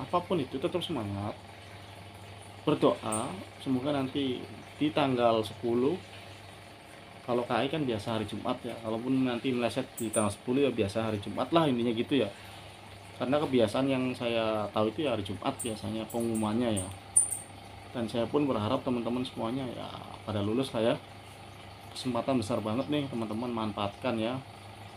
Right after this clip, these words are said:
Nanti kalau teman-teman dikasih kelulusan,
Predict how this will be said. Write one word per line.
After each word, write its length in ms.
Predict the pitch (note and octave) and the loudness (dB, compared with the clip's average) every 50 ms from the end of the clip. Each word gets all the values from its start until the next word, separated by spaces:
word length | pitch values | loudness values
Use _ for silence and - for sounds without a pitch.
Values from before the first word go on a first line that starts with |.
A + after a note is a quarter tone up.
| - - | -8 -6
Nanti 240 | A#2+ A2 G#2+ A#2+ A2 | -4 -4 -2 -4 -2
kalau 640 | G#2 A#2 A2+ A2 A2 A2 A2+ A2+ A2 G#2+ G#2+ G#2 G2+ | 0 2 4 4 6 6 6 4 4 4 2 0 0
teman-teman 480 | G#2 G#2+ G#2+ G#2 G#2+ G#2+ G#2+ A2 A2 | 0 0 0 0 0 0 2 2 0
dikasih 480 | G#2 G#2 - G#2+ G2+ G2 - - A2+ G#2 | 0 0 0 0 -2 -2 -4 -6 -8 -6
kelulusan, 720 | - A2+ A2+ A#2 C3 C#3+ - F3+ E3+ E3+ F3+ F#3 G#3 G#3+ | -2 0 2 2 2 2 4 6 6 6 6 4 2 0